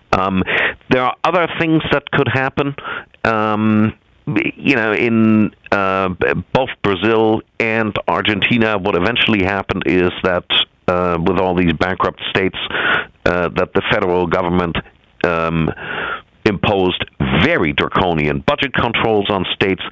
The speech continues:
sent their own officials to take the states effectively into receivership. This is what states already do to cities, like what Michigan is doing to Detroit, uh,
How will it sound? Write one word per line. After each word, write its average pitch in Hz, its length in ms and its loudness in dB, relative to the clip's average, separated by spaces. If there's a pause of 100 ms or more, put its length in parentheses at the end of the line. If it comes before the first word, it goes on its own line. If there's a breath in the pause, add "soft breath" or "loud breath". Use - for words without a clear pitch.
(360 loud breath)
sent 165 220 -2
their 117 140 0
own 123 340 2
officials 107 480 0 (120)
to 107 100 0
take 110 280 0
the 104 140 0
states 113 260 0 (120)
effectively 107 580 0
into 98 480 2 (120)
receivership. 123 800 2 (460 loud breath)
This 107 160 2
is 107 120 2
what 104 140 0 (140)
states 123 360 -2
already 92 380 0
do 98 240 4
to - 240 0 (160)
cities, 120 300 2 (180)
like 80 260 0
what 67 220 -2
Michigan 82 460 0
is 78 160 2
doing 80 240 2
to - 100 0
Detroit, - 480 0 (600 loud breath)
uh, 127 240 2